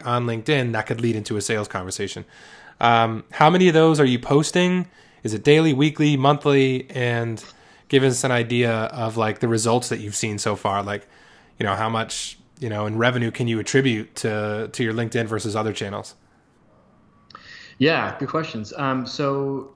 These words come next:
Speaker 2: I would say, um, in terms of what I've been doing structurally, it's just been, I have a weekly calendar reminder to write a post, and I have, like, an idea bank I keep. It's pretty informal for me.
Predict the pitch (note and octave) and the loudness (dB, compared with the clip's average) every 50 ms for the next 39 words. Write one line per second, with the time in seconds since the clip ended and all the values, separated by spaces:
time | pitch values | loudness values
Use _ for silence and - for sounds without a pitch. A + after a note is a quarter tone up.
0 | _ - D3 E3 F3+ F#3+ F#3+ F#3 F#3+ - C#3+ C3 B2+ B2 B2 A#2+ A#2+ A#2 - - | _ -8 -6 -4 -2 -2 -4 -4 -6 -4 -2 -2 -2 -2 -2 -4 -6 -8 -10 -8
1 | - B2+ A#2 A2+ A2 A2 G#2+ G#2+ G#2+ G#2+ G#2 G2+ G2+ - _ _ _ _ _ _ | -6 -4 -2 -2 -2 -2 -4 -6 -6 -8 -10 -12 -14 -18 _ _ _ _ _ _
2 | _ _ - C3+ C3 - D#3+ E3 D3 C3 C#3+ C3+ - - - - B2 C3+ C#3+ C#3+ | _ _ -10 -8 -6 -4 -4 -4 -2 -4 -4 -6 -6 -10 -14 -8 -4 -2 -2 -2
3 | C#3+ C3+ C3+ B2+ A#2 B2 A#2+ A#2 A2+ - - - B2 B2 - - - A#2 A2 A2+ | -2 -2 -4 -4 -4 -4 -6 -6 -8 -10 -8 -6 -6 -6 -6 -8 -8 -8 -6 -8
4 | A2+ G#2 - - - - C#3 C3 - - - C#3 B2+ A#2 B2 B2+ A#2+ A2+ G#2+ A2+ | -8 -10 -14 -16 -10 -8 -8 -8 -6 -4 -2 -2 -2 -2 -2 -2 -4 -4 -4 -4
5 | A#2+ A#2 - B2 A2+ - G#2+ G#2+ A2+ A#2+ B2 B2 B2+ C3 C3+ C3+ C#3 B2+ A2 G2+ | -6 -4 -6 -8 -6 -4 -4 -2 0 0 0 0 0 0 0 -2 -2 -2 -2 -4
6 | G#2 G#2+ G#2+ G#2 - - A#2 C#3 C#3 - - A2 G#2+ G#2 G#2+ A2 G#2+ A2 G#2+ A2 | -4 -4 -4 -6 -6 -4 -4 -4 -4 -6 -6 -6 -6 -4 -4 -4 -4 -4 -4 -4
7 | G#2 G2 G#2 A2 G#2+ G2 G#2 G#2+ G#2+ G#2 A#2+ B2+ C3 C3 C#3 C3 C3 - E3+ F3 | -6 -6 -6 -6 -4 -4 -4 -4 -4 -4 -2 -4 -2 -4 -4 -6 -6 -4 -4 -4
8 | E3+ - - B2+ A#2+ - - _ - D#3+ D#3 C#3+ C#3 C#3 C3 - - A2 A2+ B2 | -4 -6 -10 -14 -14 -14 -12 _ -2 0 0 0 0 -2 -4 -4 -4 -4 -4 -4
9 | B2+ B2 - D#3 D3+ D#3 E3 E3+ | -6 -6 -4 -4 -2 -2 -4 -4